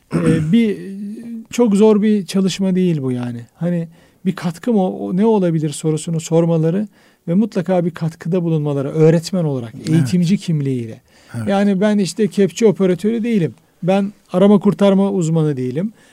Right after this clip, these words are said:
Speaker 1: Ben herhangi bir sö-, e, sivil toplumda temel gıda yardımı yapacak kişi değilim. Yani bunları yapamıyorsam öğretmenim aslında en kıymetli mesleklerden biri, belki birincisi bana göre. E,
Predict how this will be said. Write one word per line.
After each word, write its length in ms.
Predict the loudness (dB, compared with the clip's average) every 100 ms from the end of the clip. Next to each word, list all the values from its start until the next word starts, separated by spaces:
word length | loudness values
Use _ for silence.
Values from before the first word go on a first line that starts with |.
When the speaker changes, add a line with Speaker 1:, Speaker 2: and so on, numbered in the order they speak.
| _
Speaker 1:
Ben 280 | 2 2 2 -2
herhangi 380 | 0 4 6 6
bir 40 | 4
sö-, 680 | 2 2 2 0 -4 -2 0
e, 40 |
sivil 280 | 2 2 2
toplumda 580 | 2 0 2 2 2 0 -12 _ -2
temel 340 | 2 4 4
gıda 440 | 2 4 4 2 -4 _ -4
yardımı 420 | 2 2 2 2
yapacak 420 | 0 0 -2 -4
kişi 240 | -6 -2 0
değilim. 400 | 2 2 -2 -4 _ _ _ _
Yani 220 | -8 -4 0
bunları 240 | 2 2
yapamıyorsam 560 | 2 2 0 0 -4 -2
öğretmenim 680 | 2 2 2 -2 -2 -2 -6 -16 -20 -10
aslında 300 | -8 -4 -2
en 140 | -2 0
kıymetli 580 | 0 0 -2 -2 -4 -4 _ _ _ -6
mesleklerden 840 | -4 -4 -4 -2 -2 -2 -4 -2
biri, 380 | -2 0 -4 -4
belki 420 | -4 -4 -4 0
birincisi 640 | 2 2 0 -6 -6 -6 -4
bana 220 | -4 -4
göre. 340 | -4 -4 -6 -8 -14 -20 -20 _
E, 240 | -2 0